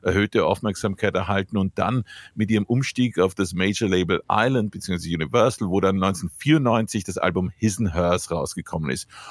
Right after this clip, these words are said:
Und das war zu diesem Zeitpunkt eigentlich schon eine Weile im Kasten gewesen, aber als es dann rausgekommen ist, ging's genau parallel zum Erfolg von Parklife von Blur und plötzlich waren Pulp eine der ganz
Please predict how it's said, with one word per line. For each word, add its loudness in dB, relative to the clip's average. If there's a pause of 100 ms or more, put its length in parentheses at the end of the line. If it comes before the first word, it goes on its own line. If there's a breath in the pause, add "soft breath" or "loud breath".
(220 loud breath)
Und 2 (160)
das 2 (280 loud breath)
war 2
zu -4
diesem -4
Zeitpunkt 0
eigentlich 2
schon 0
eine 2
Weile 4
im -2
Kasten -4
gewesen, 0
aber 0
als 2
es -4
dann 4
rausgekommen 0
ist, -6
ging's -4 (140)
genau 2
parallel 2
zum -6
Erfolg 2
von -2
Parklife 0
von -4
Blur 2
und -6
plötzlich -2 (380 loud breath)
waren 2
Pulp 0 (400 soft breath)
eine 2
der 2
ganz -4